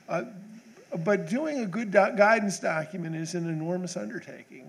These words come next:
And there are areas where I think the guidance needs to be updated.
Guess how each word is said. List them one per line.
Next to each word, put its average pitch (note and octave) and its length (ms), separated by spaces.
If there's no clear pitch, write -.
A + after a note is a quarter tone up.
And G3 240
there G3 140
are G3 200
areas A3 480
where G3+ 180
I F#3+ 80
think G#3+ 300
the F#3 80
guidance F3+ 520
needs F#3 380
to F#3 160
be F3+ 240
updated. D#3+ 560